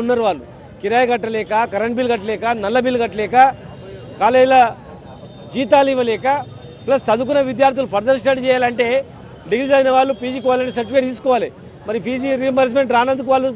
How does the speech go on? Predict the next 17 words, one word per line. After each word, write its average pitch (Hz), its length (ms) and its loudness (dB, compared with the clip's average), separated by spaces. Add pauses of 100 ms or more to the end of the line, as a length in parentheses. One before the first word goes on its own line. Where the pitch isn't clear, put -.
(220)
సర్టిఫికేట్స్ 226 400 0
ఇవ్వట్లేదు. 247 400 4 (560)
ఏదైనా 262 240 2 (120)
ఉద్యోగం 262 400 2
చేయాలంటే 277 400 2 (680)
సర్టిఫికేట్ 247 340 0
తీసుకపోలే, 247 460 4 (320)
సర్టిఫికేట్ 254 360 0
ఇరుకపోయిన 254 480 2
సర్టిఫికేట్స్ 247 400 -2
అన్నీ 254 160 -4
కూడా. 233 140 2 (880)
ఇలా 277 160 6 (680)
కాలేజీలో 277 480 6
వాళ్ళు 285 260 2
దివాళా 277 300 0
తీసిపోయారు. 247 440 0